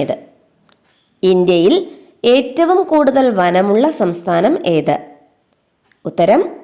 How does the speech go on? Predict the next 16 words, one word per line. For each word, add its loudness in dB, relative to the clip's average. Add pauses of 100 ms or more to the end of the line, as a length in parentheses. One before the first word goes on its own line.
(480)
മധ്യപ്രദേശ്. 0 (1400)
ഇന്ത്യയിൽ 0
ഏറ്റവും 0
കൂടുതൽ 2
വനമുള്ള 2 (100)
സംസ്ഥാനം 0 (480)
മധ്യപ്രദേശ്. 0 (1300)
ഭൂമിയിലെ 4 (200)
എല്ലാ 2 (260)
ജീവജാലങ്ങളും 2
ഉൾപ്പെടുന്ന 2 (100)
മേഖല 0 (420)
ഏതു 2
പേരിലാണ് 2 (140)
അറിയപ്പെടുന്നത്? -2 (920)
ഭൂമിയിലെ 2